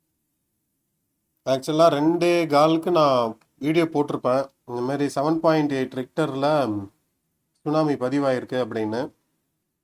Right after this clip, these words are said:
இப்போ வந்து அந்த சுனாமி அலை வர ஆரம்பிச்சிடுச்சாம். மூணு மணிக்கு, நம்ம டைம் மூணு மணி போல வரும்னு நான் போட்டிருப்பேன். அவங்க வானிலையில வந்து மூணு மணிக்கு வந்து சேரும் அலை அப்படின்னு சொல்லியிருந்தாங்க.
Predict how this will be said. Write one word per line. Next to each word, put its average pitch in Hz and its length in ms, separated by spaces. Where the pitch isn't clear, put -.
இப்போ 151 160
வந்து 139 240
அந்த 123 100
சுனாமி 170 420
அலை 156 240
வர 131 120
ஆரம்பிச்சிடுச்சாம். 120 640
மூணு 165 220
மணிக்கு, 165 300
நம்ம 147 220
டைம் 180 240
மூணு 175 220
மணி 175 140
போல 165 160
வரும்னு 156 320
நான் 131 160
போட்டிருப்பேன். 117 420
அவங்க 127 200
வானிலையில 147 500
வந்து 127 240
மூணு 143 240
மணிக்கு 147 300
வந்து 131 160
சேரும் 131 420
அலை 123 220
அப்படின்னு 120 320
சொல்லியிருந்தாங்க. 123 500